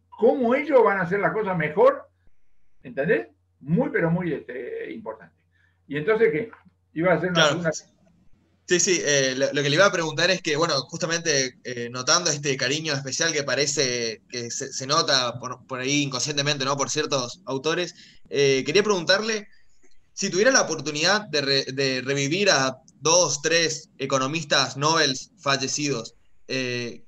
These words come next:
Speaker 2: para tomarse un café, para charlar, para dar una conferencia, por ejemplo,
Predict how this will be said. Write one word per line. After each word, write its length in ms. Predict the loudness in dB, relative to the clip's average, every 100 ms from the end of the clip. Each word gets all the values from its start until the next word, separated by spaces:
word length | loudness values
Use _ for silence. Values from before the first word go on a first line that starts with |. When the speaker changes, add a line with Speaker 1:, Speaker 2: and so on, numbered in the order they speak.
| -12 -2
Speaker 2:
para 220 | 0 0
tomarse 280 | 0 -2 -2
un 60 |
café, 480 | -2 2 4 4 2
para 220 | 0 -2
charlar, 540 | -2 -2 2 4 2 0
para 220 | -4 0
dar 200 | 0 0
una 120 | -2
conferencia, 540 | -8 -6 -4 -2 -2 -4
por 120 | -6
ejemplo, 440 | -6 -6 -4 -6